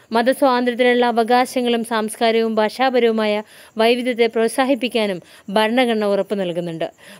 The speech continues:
രാജ്യത്തിൻ്റെ വൈവിധ്യമാർന്ന സാംസ്കാരിക പാരമ്പര്യങ്ങളെ പ്രതിഫലിപ്പിക്കുന്ന ഉത്സവങ്ങൾ, പാചകരീതികൾ, കല, സംഗീതം, നൃത്തം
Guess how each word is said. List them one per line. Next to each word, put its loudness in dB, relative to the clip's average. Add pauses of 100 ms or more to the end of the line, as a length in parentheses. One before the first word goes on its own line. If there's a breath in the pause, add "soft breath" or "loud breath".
(160)
രാജ്യത്തിൻ്റെ 0
വൈവിധ്യമാർന്ന 0
സാംസ്കാരിക -2
പാരമ്പര്യങ്ങളെ -2 (300 loud breath)
പ്രതിഫലിപ്പിക്കുന്ന 0 (360 loud breath)
ഉത്സവങ്ങൾ, 0 (200)
പാചകരീതികൾ, 0 (240)
കല, 0 (360)
സംഗീതം, 0
നൃത്തം 0